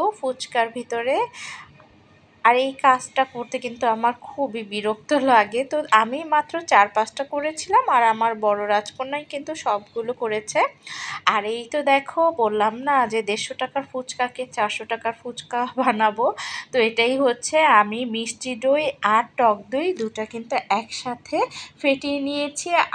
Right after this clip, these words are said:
আর যে ফুচকা নিয়ে এসেছিলাম মামার কাছ থেকে, আমি আবার মশলাও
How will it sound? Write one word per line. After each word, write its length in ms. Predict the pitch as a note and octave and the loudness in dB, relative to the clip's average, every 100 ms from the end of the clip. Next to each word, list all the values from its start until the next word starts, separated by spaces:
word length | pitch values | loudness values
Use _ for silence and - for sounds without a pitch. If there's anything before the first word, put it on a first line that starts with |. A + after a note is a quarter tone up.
| G#3 | 0
আর 100 | G#3+ G#3 | 0 -2
যে 140 | A3+ A#3 | 0 -2
ফুচকা 460 | C4+ D4+ - E4+ | -2 -8 -6 -6
নিয়ে 220 | E4 D4+ C#4+ | -6 -4 -4
এসেছিলাম 480 | C#4+ C4 - D4+ A4 | -4 -10 -6 -4 -2
মামার 300 | C#4 A3+ A#3 | -2 0 -2
কাছ 160 | A#3+ B3 - | 0 -2 -4
থেকে, 180 | C#4 D#4 | -4 -2
আমি 200 | A#3 A3+ | -2 -2
আবার 180 | A3+ D#4 | -4 -4
মশলাও 520 | C4+ G3 G3+ - G#3 | -2 -4 -4 -2 -2